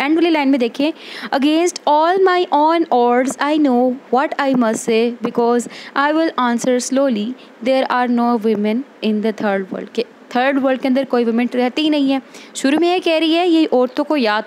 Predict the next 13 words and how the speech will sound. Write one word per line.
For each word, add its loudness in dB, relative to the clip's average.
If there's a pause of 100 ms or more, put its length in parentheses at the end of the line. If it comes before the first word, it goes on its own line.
करती -2
है 0 (400)
जो 0
कि -2
पाकिस्तान -2
में, -2
"Living 2
Pakistan -2
is -2
like 2
a 2
living 0
women," 0